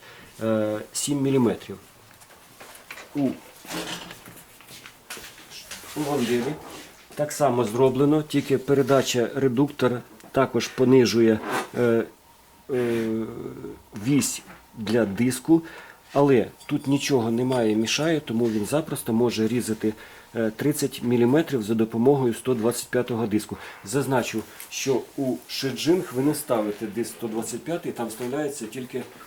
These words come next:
сто двадцятий диск. Ще одна особливість. Тут можна ставити, ідуть в комплекті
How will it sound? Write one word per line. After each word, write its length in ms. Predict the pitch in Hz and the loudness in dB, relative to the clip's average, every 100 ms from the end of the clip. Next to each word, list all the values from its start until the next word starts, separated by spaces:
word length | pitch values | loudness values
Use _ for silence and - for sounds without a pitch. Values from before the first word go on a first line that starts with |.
| - | -20
сто 220 | - 135 | -10 -6
двадцятий 500 | 123 135 123 101 107 | -4 -4 -6 -8 -8
диск. 240 | 101 101 - - - - - | -6 -8 -8 -18 -20 -20 -12
Ще 240 | - 156 | -8 -4
одна 340 | 117 117 127 127 | -4 -4 -4 -2
особливість. 720 | 113 139 117 117 104 - - - _ _ | -4 -6 -4 -2 -4 -10 -18 -20 _ _
Тут 300 | 165 160 - | -2 -2 -2
можна 320 | 127 139 135 | -6 -6 -6
ставити, 480 | 127 143 135 117 120 | -8 -6 -4 -6 -6
ідуть 460 | 117 147 123 143 180 | -10 -8 -6 -4 -2
в 80 | 160 | -4
комплекті 460 | 120 131 135 - | -4 -4 -6 -6